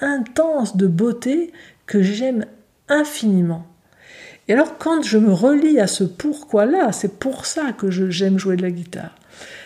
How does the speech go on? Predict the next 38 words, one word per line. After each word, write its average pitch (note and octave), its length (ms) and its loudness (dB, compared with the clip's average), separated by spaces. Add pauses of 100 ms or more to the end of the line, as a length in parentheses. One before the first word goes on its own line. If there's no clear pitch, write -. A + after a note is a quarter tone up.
(140)
Là, F#4 240 2
ensuite, A3+ 420 2
je G3+ 120 2
vois G#3 240 0
que D4+ 120 -4
d'un G#3 180 2
seul G3+ 200 -4
coup, D4+ 160 0
j'ai A3 140 0
beaucoup A#3+ 480 -4
d'énergie F3+ 540 0
qui F3+ 140 -12
arrive. F3+ 360 -12 (440)
J'ai G3 200 2
beaucoup A#3+ 360 0
d'élan F#3 380 2
qui F3+ 160 -8
arrive. F3 340 -14 (160)
J'ai F#3+ 140 -2
beaucoup A#3 300 0
de G#3 100 0
moyens F#3 500 2
qui E3+ 140 -12
arrivent. F#3+ 360 -16 (600)
Et A3 140 6
maintenant E4 680 0
seulement, B3+ 920 -2 (380)
je G3 160 0
vais G3 180 2
regarder F#3 540 0
le D#3+ 160 -4
comment, G#3+ 580 -2 (340)
mais G#3 160 4
non D#4+ 200 0
pas C4+ 500 0
en G3+ 140 0
me G3+ 160 2
comparant A#3 800 -2